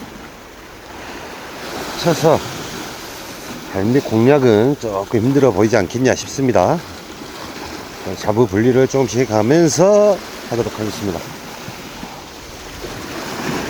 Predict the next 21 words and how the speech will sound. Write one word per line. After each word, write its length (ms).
이 260
내만권 640
병해돔 400
낚시 300
결코 340
쉬운 260
낚시가 320
아니죠. 480
예. 1500
사람 220
스트레스 480
엄청나게 680
받게 240
합니다. 400
활성도가 520
좋을 240
때는 440
모르겠지만, 720
예, 160
뭐 140
낚시로 720